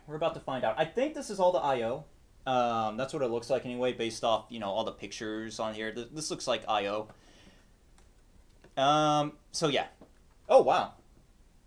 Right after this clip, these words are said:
We have a, uh, we have a D V D drive too. So we have a D V D drive. It looks like, uh, two, I wanna say these are U S B two point oh ports, just based off the generation of laptop.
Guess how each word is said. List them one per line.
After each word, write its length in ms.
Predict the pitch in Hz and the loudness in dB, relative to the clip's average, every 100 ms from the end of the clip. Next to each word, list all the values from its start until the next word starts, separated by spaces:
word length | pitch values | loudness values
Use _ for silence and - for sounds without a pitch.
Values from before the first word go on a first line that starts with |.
| - | -10
We 140 | 139 160 | -6 -2
have 480 | 185 190 202 202 | 0 4 2 2
a, 260 | 196 208 208 | -2 -2 0
uh, 120 | 196 | 0
we 100 | 180 | 0
have 100 | 190 | -6
a 60 | 180 | -6
D 100 | 196 | -8
V 100 | 180 | -10
D 120 | 214 | -8
drive 260 | 143 110 - | -2 -2 -2
too. 220 | 180 - - - - | -6 -8 -16 -20 -8
So 140 | 165 | 0
we 60 | 165 | 0
have 100 | 151 | 0
a 40 | |
D 120 | 247 | -4
V 80 | 262 | -4
D 160 | 262 226 | -6 0
drive. 540 | 240 240 240 247 233 | 4 6 4 2 0
It 80 | 180 | -2
looks 200 | 185 - | -2 -2
like, 360 | 196 190 190 | 0 0 0
uh, 300 | 180 180 180 175 | 2 4 4 0
two, 760 | - 196 202 214 214 208 202 196 | -10 -8 -6 -4 -4 -4 -2 -2
I 80 | 143 | -2
wanna 220 | 185 220 | -2 -4
say 220 | - 214 | -2 -4
these 220 | 208 190 | -4 -4
are 60 | 185 | -4
U 240 | 170 185 | 0 0
S 140 | 185 - | 0 -4
B 480 | 185 185 180 175 - | -8 -8 -6 -8 -10
two 240 | - 160 | -10 -10
point 300 | 156 185 180 | -8 -6 -2
oh 140 | 185 | -2
ports, 500 | 185 - 190 185 185 - | -4 -4 -2 -2 -2 -6
just 380 | 165 151 135 | -6 -8 -8
based 340 | 156 151 151 - | -6 -4 -2 0
off 220 | 147 147 | 0 0
the 80 | 135 | -6
generation 540 | 156 151 143 147 151 | -6 -4 -2 -4 -6
of 100 | 127 | -4
laptop. 640 | 120 127 131 147 131 131 | 0 0 0 4 4 4